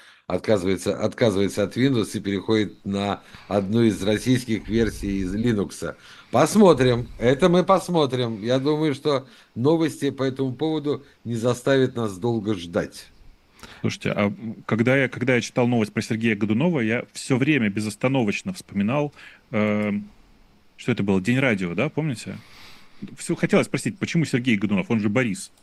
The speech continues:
Speaker 1: <laughs>
Speaker 2: Но вы, наверное, знаете, да, что Сергей Годунов — это большой, э, математик.
Speaker 1: Да.
Speaker 2: Э, и, э, я думаю, что мы не знаем, как он, он, к сожалению, умер в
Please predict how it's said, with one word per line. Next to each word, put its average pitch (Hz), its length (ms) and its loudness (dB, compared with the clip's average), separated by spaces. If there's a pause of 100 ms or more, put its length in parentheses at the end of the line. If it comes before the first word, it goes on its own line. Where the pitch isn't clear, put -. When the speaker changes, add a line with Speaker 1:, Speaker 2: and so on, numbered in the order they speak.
(160)
Speaker 1:
<laughs> - 240 -20
Speaker 2:
Но 107 1000 -6
вы, 165 80 4
наверное, 156 220 2
знаете, 127 280 0
да, 127 120 0
что - 140 -12
Сергей 110 280 -2
Годунов — 110 540 -2
это 101 140 -2
большой, 104 520 0 (100)
э, 104 240 -4
математик. 113 580 -2 (880)
Speaker 1:
Да. 98 460 -2
Speaker 2:
Э, 101 60 -8 (240)
и, 110 600 2 (300)
э, 113 400 -8
я 110 140 0
думаю, 135 300 0
что 123 600 0 (580)
мы 143 120 4
не 139 80 4
знаем, 127 280 0
как 107 180 -4
он, 131 200 -4 (200)
он, 127 160 -6
к - 80 -14
сожалению, 123 400 0
умер 196 260 2 (260)
в 107 120 -4